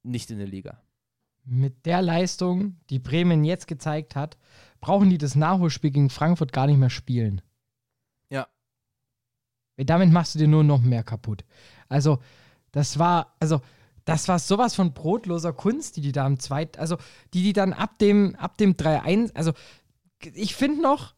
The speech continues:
Speaker 2: so der Ausgleich, ah, sehr schöner Treffer von Gebre Selassie. Aus der
Speaker 1: Ja.
Speaker 2: Drehung, mit der Hack so, ja, oder mit dem Außenriss, weiß gar nicht genau, als was jetzt zählt, Hack oder Außenriss, war auf jeden Fall wirklich ein sehenswerter Treffer zum Ausgleich.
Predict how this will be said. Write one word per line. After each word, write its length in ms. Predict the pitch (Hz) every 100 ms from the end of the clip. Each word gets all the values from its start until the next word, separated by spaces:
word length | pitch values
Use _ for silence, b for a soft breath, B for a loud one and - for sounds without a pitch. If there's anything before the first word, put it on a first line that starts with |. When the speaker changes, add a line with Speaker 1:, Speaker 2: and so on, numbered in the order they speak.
| -
Speaker 2:
so 180 | - 202
der 300 | - 180 -
Ausgleich, 600 | 254 - 240 233 240 -
ah, 280 | 151 190 214
sehr 280 | 135 - 180
schöner 280 | - 170 160
Treffer 340 | - 180 180
von 400 | - 156 147 147
Gebre 300 | 156 151 143
Selassie. 520 | - 127 135 - 233 _ _ _ _
Aus 240 | - 139
der 100 | 139
Speaker 1:
Ja. 80 | 131
Speaker 2:
Drehung, 260 | 160 185 156
mit 140 | 139
der 100 | 135
Hack 160 | 147 -
so, 320 | - 147 143 139 117 -
ja, 220 | 107 214 233
oder 180 | 104 123
mit 140 | 127
dem 40 | -
Außenriss, 480 | 151 180 160 160
weiß 200 | - 151
gar 80 | 135
nicht 120 | 131
genau, 200 | 131 120
als 180 | 139 127
was 200 | 131 143
jetzt 300 | 117 - -
zählt, 300 | - 143 165 B B B B
Hack 200 | 151 -
oder 160 | 135
Außenriss, 500 | 120 151 147 151 -
war 100 | 131
auf 140 | 139 135
jeden 180 | 165 160
Fall 320 | 147 123 131
wirklich 220 | 196 180
ein 60 | 139
sehenswerter 480 | 156 156 - 131
Treffer 300 | 127 143 139
zum 160 | 127 120
Ausgleich. 600 | 120 143 - 170 320